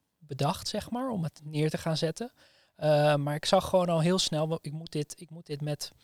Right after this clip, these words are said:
partners op gaan pakken en ervoor zorgen dat dit een gezamenlijk succes wordt." Ehm, en, eh, volgens mij is ook dat de,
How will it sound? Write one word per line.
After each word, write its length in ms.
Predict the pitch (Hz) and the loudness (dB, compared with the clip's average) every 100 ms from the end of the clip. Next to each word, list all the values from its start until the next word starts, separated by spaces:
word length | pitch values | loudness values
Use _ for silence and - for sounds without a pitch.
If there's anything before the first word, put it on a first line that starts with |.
| - - _ - | -20 -20 _ 4
partners 440 | 170 180 160 147 | 4 4 0 -2
op 140 | 180 | -4
gaan 180 | - 147 | -4 -6
pakken 300 | - 139 - | -6 -8 -6
en 200 | 139 135 - | -6 -8 -12
ervoor 240 | 170 - 131 | -20 -12 -4
zorgen 280 | 147 147 151 | -2 -2 -4
dat 140 | 139 | -6
dit 160 | 139 - | -6 -6
een 220 | 135 135 | -6 -8
gezamenlijk 520 | 147 139 139 139 135 | -10 -8 -6 -6 -8
succes 400 | - - 170 - | -6 0 0 0
wordt." 320 | - - - - - _ _ | -2 -6 -10 -20 -20 _ _
Ehm, 680 | 151 139 139 139 139 139 139 139 _ _ _ | -2 2 4 4 4 2 0 -6 _ _ _
en, 480 | - 147 143 139 139 - | -6 -2 0 0 -2 -4
eh, 360 | 143 143 139 | -4 -2 -4
volgens 280 | - 165 - | -2 -2 2
mij 160 | 156 156 | 2 2
is 120 | 156 | 0
ook 180 | 151 - | -2 0
dat 360 | 151 - - 147 | 0 0 -6 -6
de, 580 | 139 139 139 139 139 | -4 -2 -2 -2 -4